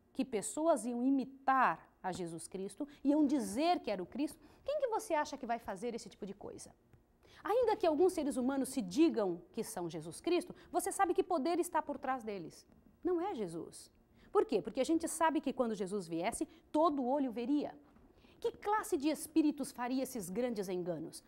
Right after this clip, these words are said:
O Apocalipse responde. Apocalipse dezesseis. Vai e volta em Apocalipse.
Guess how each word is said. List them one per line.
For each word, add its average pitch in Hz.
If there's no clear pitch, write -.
O 247
Apocalipse 226
responde. 196
Apocalipse 208
dezesseis. 196
Vai 180
e -
volta 208
em 240
Apocalipse. 190